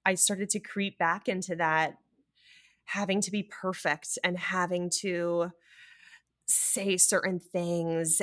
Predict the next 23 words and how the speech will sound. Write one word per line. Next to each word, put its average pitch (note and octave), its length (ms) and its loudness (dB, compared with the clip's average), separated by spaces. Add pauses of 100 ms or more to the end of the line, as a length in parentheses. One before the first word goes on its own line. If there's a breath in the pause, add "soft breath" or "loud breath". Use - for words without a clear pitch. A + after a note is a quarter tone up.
and E3+ 360 -2
have F#3 340 -2
to - 120 -4
be F#3 160 -4
liked. E3+ 800 -2
And G3 260 0
I G3 80 2
think G#3 160 -6
that's G3+ 180 -2
what G3 140 -2
makes F#3 200 -8
Peloton F3+ 400 -6
so F#3 280 -2
special, F3 420 -2
is F3 120 -4
that E3 280 -2
there F#3 160 2
is F#3+ 120 -2
an F#3+ 80 -2
instructor F3 680 -2
for F#3+ 280 -6
every F3 400 -2
single D#3 640 -4